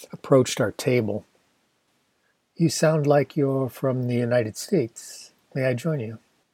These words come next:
He spoke the words kind of formally. Derek looked at him, but I wasn't gonna let Derek say something that wasn't totally welcoming. I thought of Jen.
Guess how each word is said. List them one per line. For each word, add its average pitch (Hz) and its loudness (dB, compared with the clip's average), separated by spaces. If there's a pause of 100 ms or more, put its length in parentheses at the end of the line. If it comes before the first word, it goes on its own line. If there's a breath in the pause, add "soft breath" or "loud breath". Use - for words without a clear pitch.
He 156 0
spoke - 0
the 131 0
words 117 -2
kind 117 -6
of - -12
formally. 113 -6 (1120)
Derek 147 6
looked 139 6
at 113 4
him, 107 0 (680 soft breath)
but 110 -4
I 131 6
wasn't 139 4
gonna 113 4
let 110 2
Derek 113 4
say 117 0
something 110 -4
that 127 -6
wasn't 113 0
totally 123 6
welcoming. 104 -2 (680)
I 135 -2
thought 127 0
of 107 0
Jen. 107 0